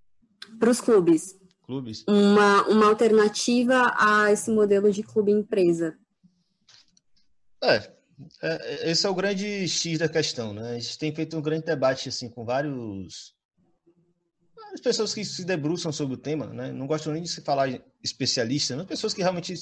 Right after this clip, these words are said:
Speaker 2: estudam e se debruçam sobre o tema. E os especialistas só tão falando coisas que a gente não concorda, né? Então, não vou falar que eles são especialistas. Vou falar que são pessoas dedicadas a pensar e refletir e, e bater cabeça sobre o futuro do futebol. É, o grande dilema,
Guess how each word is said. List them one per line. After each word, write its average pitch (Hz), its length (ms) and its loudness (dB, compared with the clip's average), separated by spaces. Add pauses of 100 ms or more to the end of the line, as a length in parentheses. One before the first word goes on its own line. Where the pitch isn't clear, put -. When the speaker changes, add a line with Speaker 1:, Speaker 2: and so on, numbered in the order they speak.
(120)
Speaker 2:
estudam 170 380 -6
e - 20 -8
se 165 100 -10
debruçam 151 300 -6
sobre 156 160 -6
o - 80 -20
tema. 113 260 -8 (720)
E 135 80 -8
os 135 140 -4
especialistas 151 520 0
só 160 100 0
tão 160 140 -4
falando 156 260 -4
coisas 147 300 -4
que - 80 -8
a 147 60 -4
gente 147 100 -8
não 156 120 -8
concorda, 113 500 -4
né? 107 100 -8
Então, 120 160 -10
não 151 160 -8
vou 151 100 -6
falar 131 200 -4
que 135 100 -10
eles 131 140 -8
são 127 260 -8
especialistas. 123 580 -6 (260)
Vou - 80 -20
falar 131 140 -4
que 151 120 -8
são 143 180 -4
pessoas 139 480 -4
dedicadas 131 720 -4 (400)
a 120 100 -4
pensar 123 680 -2
e 120 80 -12
refletir 131 500 -6 (360)
e, 123 320 -8
e 127 80 -10
bater 123 300 -8
cabeça 120 400 -6
sobre 139 260 -6
o 135 40 -8
futuro 143 280 -10
do 127 100 -10
futebol. 101 400 -10 (440)
É, 101 400 -10 (180)
o 135 80 -12
grande 196 300 0
dilema, 143 680 -4